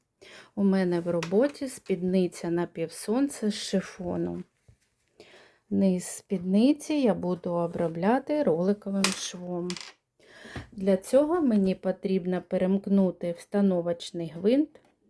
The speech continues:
на роликовий шов. Спочатку потрібно опустити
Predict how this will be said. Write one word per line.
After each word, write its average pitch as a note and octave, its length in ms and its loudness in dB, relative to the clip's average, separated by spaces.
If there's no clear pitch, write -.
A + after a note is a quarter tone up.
на F#3+ 580 2
роликовий F#3 760 2
шов. E3 500 -10
Спочатку F#3 960 -4
потрібно G3 640 0
опустити C4+ 840 -4